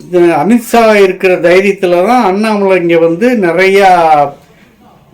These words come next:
தைரியமா ப-, பல குற்றச்சாட்டுகளை சொல்லிட்டு இருக்காரு. கவர்னர் கூட நம்ம திருவள்ளுவருக்கு பட்டையை போட்டு காவி சட்டையை போ-, காவி சே-, இதை துண்டை கட்டி விட்டு விட்டாரு.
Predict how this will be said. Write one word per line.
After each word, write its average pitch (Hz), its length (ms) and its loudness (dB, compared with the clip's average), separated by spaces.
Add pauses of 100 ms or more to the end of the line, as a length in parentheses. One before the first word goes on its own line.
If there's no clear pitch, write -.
(520)
தைரியமா 240 540 2
ப-, 208 360 0
பல 185 240 0
குற்றச்சாட்டுகளை 180 680 0
சொல்லிட்டு 165 380 -2
இருக்காரு. 139 400 -2 (880)
கவர்னர் 254 680 2
கூட 240 220 0 (1600)
நம்ம 185 340 0
திருவள்ளுவருக்கு 202 880 0 (280)
பட்டையை 196 360 0
போட்டு 180 340 -4
காவி 190 300 -2
சட்டையை 175 340 -2
போ-, 160 240 0
காவி 202 280 0
சே-, 170 460 0
இதை 165 220 -2
துண்டை 170 340 -2
கட்டி 156 240 -4
விட்டு 147 220 -4
விட்டாரு. 120 400 -4